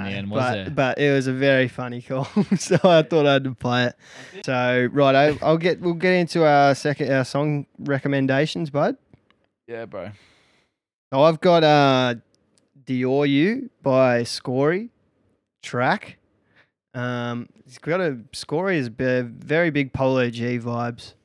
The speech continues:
Speaker 2: Mm.
Speaker 1: I actually reckon you'd like this song. And
Speaker 2: Yeah.
Speaker 1: then I got, um,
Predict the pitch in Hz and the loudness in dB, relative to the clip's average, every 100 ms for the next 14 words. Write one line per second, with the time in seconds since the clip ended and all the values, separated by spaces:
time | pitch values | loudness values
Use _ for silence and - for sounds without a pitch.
0 | _ 131 123 104 120 143 139 127 117 123 | _ -4 -2 -4 -4 -2 0 0 0 -2
1 | 127 120 - 113 - 139 117 - _ _ | -2 -4 -4 -12 -14 -14 -14 -16 _ _
2 | _ _ - 113 135 139 139 139 139 - | _ _ -8 -4 0 0 0 2 2 2
3 | 135 131 | -2 -2